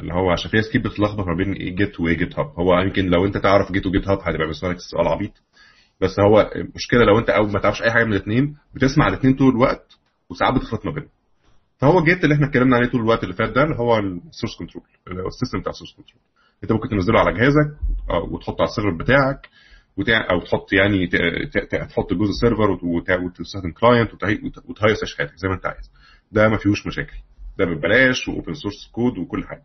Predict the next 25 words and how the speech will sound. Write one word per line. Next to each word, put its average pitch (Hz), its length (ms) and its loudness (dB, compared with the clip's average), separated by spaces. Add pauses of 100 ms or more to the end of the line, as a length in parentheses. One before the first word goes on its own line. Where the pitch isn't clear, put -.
(720)
جيت 147 200 2
هاب 190 240 2
دي 160 240 -4
شركه، 147 340 0 (480)
شركه 123 280 -2
اسمها 110 240 0
جيت 92 200 -2
هاب، 78 240 -4
هم 98 120 -2
عملوا 90 320 0
س-، 92 140 -12 (400)
س-، - 360 -4
سيرفيس 143 520 0 (720)
كلاود 113 300 2
بيزد، 107 400 -2 (640)
آم، 80 400 -6 (600)
سورس - 240 -6
كنترول 107 600 0
سيستم، 147 340 0
يعني 165 280 2 (920)
انك 104 180 2
انت 127 140 2
بتقدر 117 320 0
ت-، - 320 -6
تح-، - 240 -18